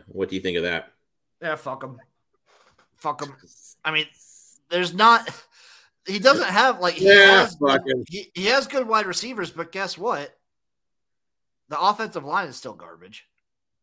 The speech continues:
Speaker 1: Yeah, that's true.
Speaker 2: And he showed, like, he is,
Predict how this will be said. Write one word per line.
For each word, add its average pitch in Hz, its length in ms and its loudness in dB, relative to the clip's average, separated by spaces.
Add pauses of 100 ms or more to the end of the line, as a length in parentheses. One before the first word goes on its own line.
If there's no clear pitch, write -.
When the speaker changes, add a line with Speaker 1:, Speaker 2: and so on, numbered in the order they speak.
(240)
Speaker 1:
Yeah, 90 240 -8
that's - 160 -16
true. 50 280 -20 (1700)
Speaker 2:
And 151 120 -14
he 185 120 -12
showed, 302 320 -8
like, 226 140 -8
he 233 160 -10
is, 254 200 -14